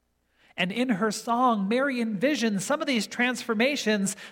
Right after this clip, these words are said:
that her son will bring to bear. Because her song mentions mercy for those that honor God, and a scattering of those that are the proud,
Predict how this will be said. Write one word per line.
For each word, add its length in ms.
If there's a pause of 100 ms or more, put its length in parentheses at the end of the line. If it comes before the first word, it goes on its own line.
that 120
her 300
son 440
will 140
bring 380
to 120
bear. 680 (1600)
Because 200
her 100
song 580
mentions 560
mercy 460
for 180
those 380
that 140
honor 340
God, 600 (1040)
and 100
a 80
scattering 600
of 160
those 300
that 120
are 140
the 100
proud, 760